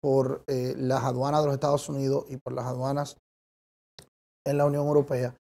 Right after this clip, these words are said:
como puertos seguros. Evidentemente, cuando las mercancías salían de Jaina a esos lugares, eran revisadas con un mayor nivel de escrutinio porque no estaba calificado. Con estos equipos,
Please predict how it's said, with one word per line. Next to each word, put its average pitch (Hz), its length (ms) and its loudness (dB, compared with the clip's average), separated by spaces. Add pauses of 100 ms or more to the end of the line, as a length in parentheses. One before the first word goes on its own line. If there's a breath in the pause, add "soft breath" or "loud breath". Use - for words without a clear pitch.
(160)
como 139 200 -2
puertos 135 360 0
seguros. 113 380 -6 (320)
Evidentemente, 151 760 2
cuando 131 380 -2
las 123 140 0
mercancías 127 640 -2
salían 131 400 -2
de 147 120 0
Jaina 139 320 -4 (520)
a 120 120 -2
esos 139 200 2
lugares, 143 460 4
eran 139 240 -2
revisadas 135 680 -2
con 120 240 -6
un 131 140 -6 (320)
mayor 127 380 -2
nivel 135 240 2
de 139 60 0
escrutinio 131 580 -6 (420)
porque 139 260 2
no 131 120 0
estaba 127 240 -2
calificado. 120 540 -12 (640)
Con 165 200 4
estos 214 260 4
equipos, 180 540 0